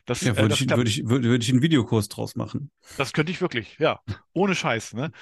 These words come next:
Speaker 1: Ne, gu-, ohne Scheiß. Also ich, da, da, das, das mache ich, glaub ich, das ist eine gute Idee.
Speaker 2: <laughs>
Speaker 1: Ne? Also wenn,
Speaker 2: Oder ein
Speaker 1: wenn
Speaker 2: Workshop, irgendwie sowas.
Speaker 1: Ja, ja, da, also ich glaub, wenn du die S-, Bilder siehst,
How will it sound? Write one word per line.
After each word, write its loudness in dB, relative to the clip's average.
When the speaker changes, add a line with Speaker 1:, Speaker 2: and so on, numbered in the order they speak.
Speaker 1:
Ne, -6
gu-, -6
ohne 0
Scheiß. -4
Also 2
ich, 0
da, 0
da, 0
das, -8
das -16
mache 0
ich, -4
glaub -6
ich, -8
das -8
ist -14
eine -16
gute -8
Idee. -4
Speaker 2:
<laughs> 4
Speaker 1:
Ne? -2
Also -2
wenn, 0
Speaker 2:
Oder 4
ein 4
Speaker 1:
wenn 4
Speaker 2:
Workshop, 4
irgendwie 4
sowas. 2
Speaker 1:
Ja, 0
ja, 2
da, -8
also -2
ich -10
glaub, 2
wenn 4
du 6
die 0
S-, -8
Bilder 4
siehst, -4